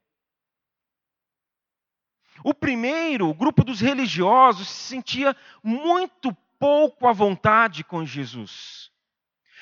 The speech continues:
Nós olhamos esse grupo aqui desconfortável, incomodado, inquieto, se queixando o tempo todo de Jesus,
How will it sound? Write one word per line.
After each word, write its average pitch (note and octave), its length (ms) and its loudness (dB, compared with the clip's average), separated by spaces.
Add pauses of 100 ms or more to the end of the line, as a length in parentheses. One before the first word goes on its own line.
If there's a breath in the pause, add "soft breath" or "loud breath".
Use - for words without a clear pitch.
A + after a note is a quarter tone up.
Nós B3 200 -2
olhamos D4+ 360 0
esse C#4 220 -8
grupo B3+ 400 2
aqui C4 280 0
desconfortável, G3 1400 -4
incomodado, F#3+ 1400 0 (1200)
inquieto, G3+ 1160 2 (720)
se - 200 -10
queixando B3 880 -2
o - 20 -6
tempo B3+ 440 0
todo A3+ 480 4
de C#3+ 120 -14
Jesus, E3+ 960 -4